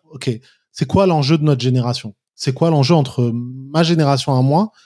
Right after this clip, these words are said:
et la génération de mes enfants ? C'est qu'ils soient organisés dans leur manière d'envisager toutes les questions qui les concernent, qui les concernent individuellement,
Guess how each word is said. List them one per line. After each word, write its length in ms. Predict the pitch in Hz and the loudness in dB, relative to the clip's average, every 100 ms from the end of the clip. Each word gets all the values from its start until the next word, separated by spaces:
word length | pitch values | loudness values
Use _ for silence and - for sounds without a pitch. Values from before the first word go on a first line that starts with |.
| _ - | _ -4
et 40 | 131 | 0
la 80 | |
génération 480 | 131 135 131 135 175 | 2 2 2 0 2
de 60 | 165 | 2
mes 160 | 139 | 2
enfants ? 300 | 123 - 113 _ _ _ _ | 2 -2 -10 _ _ _ _
C'est 200 | _ 170 - | _ -8 -2
qu'ils 500 | 185 208 202 165 131 | 2 4 2 -2 0
soient 340 | 175 170 190 | 2 2 4
organisés 760 | 175 156 175 156 139 160 214 - | 2 4 2 4 4 2 2 -4
dans 160 | 123 131 | 0 2
leur 160 | 131 | 4
manière 380 | 139 139 156 147 | 2 2 0 0
d'envisager 720 | 135 123 127 127 127 190 208 _ _ | -2 0 0 2 2 0 -2 _ _
toutes 200 | - 226 | -2 2
les 80 | 214 | 2
questions 320 | - 135 196 | 2 0 -2
qui 180 | - 151 | -4 -4
les 100 | 135 | -4
concernent, 400 | 127 127 117 98 _ _ - | -2 -4 -4 -12 _ _ -4
qui 80 | 139 | -2
les 100 | 127 | 2
concernent 340 | 135 127 135 | 0 2 4
individuellement, 760 | 139 135 143 139 139 147 190 | 4 2 2 2 4 4 2